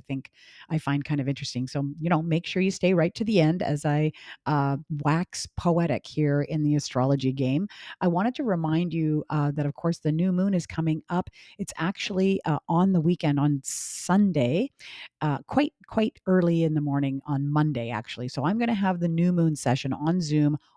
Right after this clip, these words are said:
on Monday the thirteenth. So if you wanna join us on Zoom,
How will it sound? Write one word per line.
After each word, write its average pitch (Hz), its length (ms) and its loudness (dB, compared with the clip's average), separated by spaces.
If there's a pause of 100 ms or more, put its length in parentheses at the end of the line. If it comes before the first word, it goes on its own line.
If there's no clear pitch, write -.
(140)
on 139 260 -2
Monday 151 540 2
the 139 120 -2
thirteenth. - 880 -6
So 135 220 2
if 120 100 -4
you 143 80 0
wanna 160 200 2
join 160 400 2
us 139 180 0
on 143 200 2
Zoom, 185 360 2